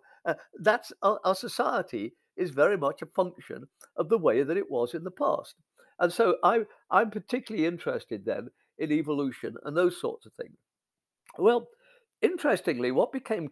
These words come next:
clear is as, as the years went by and we got into the nineteen nineties, it wasn't just the creationists who were having trouble with evolutionary theory,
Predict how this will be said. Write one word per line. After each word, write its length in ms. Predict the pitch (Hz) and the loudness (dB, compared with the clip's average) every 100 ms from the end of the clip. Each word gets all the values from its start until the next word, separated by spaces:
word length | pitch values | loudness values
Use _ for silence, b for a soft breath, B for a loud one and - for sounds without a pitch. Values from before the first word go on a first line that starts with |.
| - | -12
clear 460 | - 254 175 98 - _ _ _ _ _ _ - b b b - - | -4 2 4 4 -4 _ _ _ _ _ _ -20 b b b -4 4
is 300 | 190 170 - _ _ _ - | 4 4 -8 _ _ _ 0
as, 220 | 185 190 - | 2 2 2
as 160 | 185 180 | 0 0
the 80 | |
years 340 | 170 180 170 - | 0 2 2 0
went 240 | 147 123 | -2 -2
by 320 | 151 127 95 | -4 -2 -2
and 240 | 123 131 120 | -4 -6 -8
we 120 | 127 | -6
got 240 | 117 135 147 | -2 -2 -4
into 180 | 110 - | -8 -6
the 100 | 117 | -4
nineteen 480 | 131 123 135 117 | -4 -6 -8 -6
nineties, 640 | 131 151 151 - 104 - - _ _ _ _ _ - b b b b | -2 0 -2 -6 -8 -8 -14 _ _ _ _ _ -20 b b b b
it 140 | 208 190 | 6 6
wasn't 420 | 262 349 427 294 | 2 0 -2 -4
just 360 | 151 208 - - | 0 0 -2 -6
the 80 | |
creationists 920 | - 170 131 131 - - - - - - b b _ | -6 -2 -2 -2 -6 -10 -10 -12 -20 -20 b b _
who 100 | 208 | 4
were 100 | 170 | 6
having 260 | 185 170 139 | 4 2 -2
trouble 300 | 185 147 131 | -2 0 -2
with 140 | 127 | 0
evolutionary 640 | 127 123 131 156 - 95 | 0 0 0 -2 -6 -8
theory, 480 | - - - - | -6 -10 -10 -12